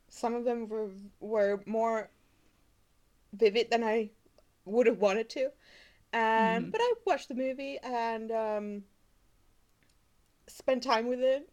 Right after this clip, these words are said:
Speaker 1: and I have now come prepared for this panel.
Speaker 2: Mm-hmm. Mm-hmm. Great. Well, let's kick it off. I think we both have different points to make.
Speaker 1: Mm-hmm.
Speaker 2: Um, I don't know where you wanna start.
Speaker 1: Um, I
Speaker 2: Um,
Speaker 1: think it, like,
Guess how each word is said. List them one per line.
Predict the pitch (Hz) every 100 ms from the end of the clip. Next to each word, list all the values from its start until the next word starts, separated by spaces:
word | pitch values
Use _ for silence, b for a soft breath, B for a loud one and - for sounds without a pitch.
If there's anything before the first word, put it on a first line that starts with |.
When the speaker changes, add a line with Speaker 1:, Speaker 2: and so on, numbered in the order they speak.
| -
Speaker 1:
and | 233 226 226
I | 226
have | 226 233
now | 226 220
come | 233 240 226
prepared | 233 254 247 240 240
for | - 254
this | 254 262 -
panel. | - 196 165 151 _ _ _ _ _ _ _ _ -
Speaker 2:
Mm-hmm. | 202 202 180 170 - _ 180
Mm-hmm. | 185 175 165 - _ _
Great. | 220 208 170 - - B B B
Well, | 208
let's | 311 -
kick | 311
it | 285
off. | 202 214 -
I | 208
think | 220
we | 226
both | 208 202
have | 190
different | 180 - 170
points | - 196 196 -
to | 208
make. | 208 214
Speaker 1:
Mm-hmm. | 196 196 - _ _ _ - - -
Speaker 2:
Um, | 208 196 196 196 196 190 190 190 - - _ _ _ _ _ -
I | 254
don't |
know | 247
where | 233 208
you | 190
wanna | 185
start. | 185 - 185 185
Speaker 1:
Um, | 254 277 277
I | 294 330
Speaker 2:
Um, | 180 165 156 156 156
Speaker 1:
think | 254
it, | - -
like, | 214 202